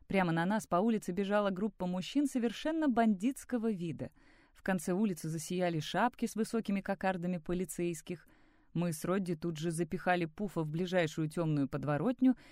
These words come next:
и, спрятавшись под козырек темного старого крыльца,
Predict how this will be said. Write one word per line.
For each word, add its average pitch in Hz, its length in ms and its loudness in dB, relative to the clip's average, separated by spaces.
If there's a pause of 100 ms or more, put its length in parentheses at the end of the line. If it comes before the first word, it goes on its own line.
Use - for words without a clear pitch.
(160)
и, 285 180 2
спрятавшись 240 580 0
под - 200 -8
козырек 156 500 0
темного 156 400 0
старого 143 400 0
крыльца, 135 540 -2